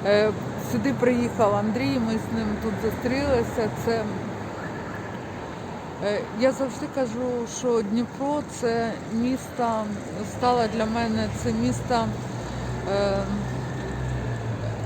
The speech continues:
нестерпного болю і мі-, і місто щастя. Це то місто, коли я виїхала з окупації, де зустрілася зі своїм Андрієм, де ми були з ним дуже щасливі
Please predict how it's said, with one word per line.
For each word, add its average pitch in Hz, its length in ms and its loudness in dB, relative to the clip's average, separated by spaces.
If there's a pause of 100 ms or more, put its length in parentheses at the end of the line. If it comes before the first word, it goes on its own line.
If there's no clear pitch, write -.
(280)
нестерпного 254 840 4 (120)
болю 262 380 0 (240)
і 233 40 2
мі-, 226 300 2 (180)
і - 20 2
місто 233 640 0 (840)
щастя. 196 560 0 (1300)
Це 247 140 6 (100)
то 262 80 2
місто, 254 640 0
коли 247 200 2
я 240 300 2
виїхала 233 540 0
з - 120 -6
окупації, 240 840 2
де 226 140 6
зустрілася 226 720 -2 (140)
зі 208 180 -6
своїм 220 300 0
Андрієм, 214 540 0
де 214 80 -2
ми 208 160 -2 (140)
були 214 240 0
з 202 140 -8
ним 196 120 -4 (500)
дуже 226 220 -2
щасливі 220 580 -2